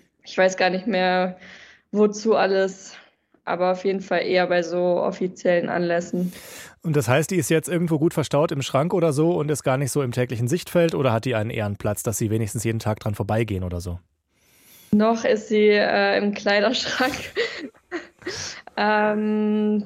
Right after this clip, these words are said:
Speaker 1: wir haben da noch nicht so den richtigen Platz für gefunden. Ähm, mein Freund ist ja auch Sportler und wir sind da beide nicht so diejenigen, die wollen, dass solche Sachen in der Wohnung öffentlich stehen oder so, dass die Leute die halt direkt sehen, wenn sie reinkommen, weil wir sind ja auch beide noch normale Menschen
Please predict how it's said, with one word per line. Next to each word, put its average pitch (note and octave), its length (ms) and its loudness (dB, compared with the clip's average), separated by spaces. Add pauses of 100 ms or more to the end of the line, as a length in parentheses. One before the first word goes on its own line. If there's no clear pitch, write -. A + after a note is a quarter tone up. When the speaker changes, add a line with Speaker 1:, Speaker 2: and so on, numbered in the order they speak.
Speaker 1:
wir G3 140 0
haben G#3 160 0
da G3+ 140 4
noch G3 120 0
nicht G3+ 200 -2
so G3 80 -4
den F#3+ 160 0
richtigen F#3 460 -2
Platz F#3 260 -2
für F#3 140 0
gefunden. F#3+ 840 2
Ähm, F#3 400 2
mein F#3 160 2
Freund G3+ 240 2
ist G3 140 -4
ja F#3+ 160 2
auch G3+ 80 0
Sportler G3 760 2
und G3 140 -6
wir G3 80 -4
sind G3 160 -4
da F#3 80 2
beide F#3 320 0
nicht F#3+ 340 -4
so F#3+ 520 2 (560)
diejenigen, G3 500 2
die F3+ 380 4
wollen, F3+ 280 4
dass F3+ 220 0
solche F3+ 240 2
Sachen F3+ 340 -2
in F3+ 120 0
der F3 180 -2
Wohnung F#3 440 2
öffentlich G3 760 -2 (240)
stehen A3 600 4
oder G3 420 4
so, G3+ 260 4
dass F#3 240 0
die - 80 -6
Leute F#3+ 340 2
die F#3+ 160 -4
halt F#3+ 200 0
direkt F#3+ 340 0
sehen, F#3+ 200 2
wenn F#3 180 2
sie F#3 60 2
reinkommen, F#3 600 0
weil F3 200 2
wir F3 60 -2
sind F3+ 160 0
ja F3 100 2
auch F3+ 60 -4
beide F3+ 220 2
noch F3+ 140 0
normale F3+ 400 2
Menschen F3+ 600 -2